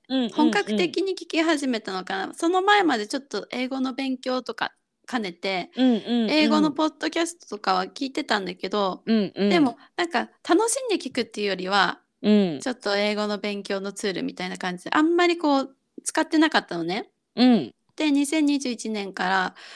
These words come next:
Speaker 2: 何がきっかけかわかんないけど、聞き始めて、
Speaker 1: うん。
Speaker 2: で、日本人がやってる、
Speaker 1: うん。
Speaker 2: 海外に住んでる日本人だとか
Speaker 1: うん。
Speaker 2: がやってるポッ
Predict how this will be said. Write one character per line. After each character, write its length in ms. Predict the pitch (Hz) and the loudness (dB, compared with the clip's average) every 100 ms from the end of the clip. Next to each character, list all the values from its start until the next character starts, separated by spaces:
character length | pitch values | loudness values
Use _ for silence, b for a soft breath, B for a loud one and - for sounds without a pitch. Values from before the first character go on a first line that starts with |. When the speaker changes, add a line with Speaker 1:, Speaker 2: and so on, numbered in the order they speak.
| B | B
Speaker 2:
何 280 | 349 440 453 | 0 2 2
が 120 | 339 | 0
き 120 | 262 226 | 0 -2
っ 40 | |
か 140 | 233 | -4
け 120 | 220 214 | -4 -2
か 140 | 214 | -2
わ 100 | 208 | -2
か 180 | 214 208 | -2 -4
ん 40 | |
な 100 | 190 | -4
い 80 | 180 | -6
け 120 | 185 | -6
ど、 340 | 190 180 170 - _ _ _ _ _ _ | -4 -4 -6 -10 _ _ _ _ _ _
聞 140 | - | -10
き 120 | - 294 | -2 0
始 260 | 302 285 | 0 0
め 120 | 247 | -2
て、 480 | - - 240 185 165 240 | -2 -2 0 0 0 4
Speaker 1:
う 100 | 262 | 6
ん。 240 | 190 - _ _ _ _ _ _ | 4 0 _ _ _ _ _ _
Speaker 2:
で、 300 | - 240 233 - - | -4 -2 -4 -6 0
日 100 | 311 | 4
本 280 | 339 339 339 | 6 4 2
人 400 | 339 330 226 - _ _ _ _ - | 2 2 0 -6 _ _ _ _ -2
が 140 | 403 | 2
や 140 | 320 208 | 4 2
っ 120 | 196 | -2
て 140 | - | -4
る、 380 | 190 208 185 - _ | -2 -2 -2 -8 _
Speaker 1:
う 80 | 247 | 4
ん。 200 | 240 160 _ - - - | 6 4 _ -20 -20 -2
Speaker 2:
海 200 | 262 233 | 0 2
外 160 | 214 | 0
に 100 | 190 | -2
住 160 | 202 202 | -6 -8
ん 40 | |
で 100 | 185 | -6
る 100 | 180 | -8
日 120 | 185 | -8
本 220 | 185 180 180 | -8 -8 -8
人 160 | 175 | -8
だ 120 | 175 | -8
と 100 | - | -8
か 320 | - 175 - B B - | -4 0 0 B B 2
Speaker 1:
う 80 | 262 | 4
ん。 140 | 185 - _ _ _ _ - | 4 -2 _ _ _ _ 0
Speaker 2:
が 80 | 294 | 0
や 80 | |
っ 40 | 277 | 2
て 120 | 285 | 0
る 80 | 277 | 0
ポ 140 | |
ッ 20 | 269 | 0